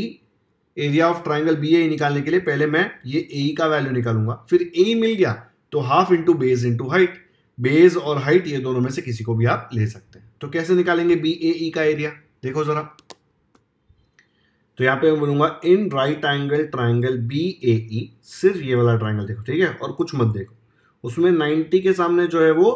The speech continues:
हाइपोटेन्यूज है, मतलब कौन है, बी से लेके ई तक, बी स्क्वायर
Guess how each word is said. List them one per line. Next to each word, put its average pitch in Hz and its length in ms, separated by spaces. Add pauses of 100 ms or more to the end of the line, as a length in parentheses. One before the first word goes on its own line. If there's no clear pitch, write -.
(200)
हाइपोटेन्यूज 135 640
है, 98 60
मतलब 123 340
कौन 143 160
है, 160 60 (100)
बी 156 320
से 170 160
लेके 151 240
ई 135 160
तक, 110 220
बी 135 400
स्क्वायर 110 600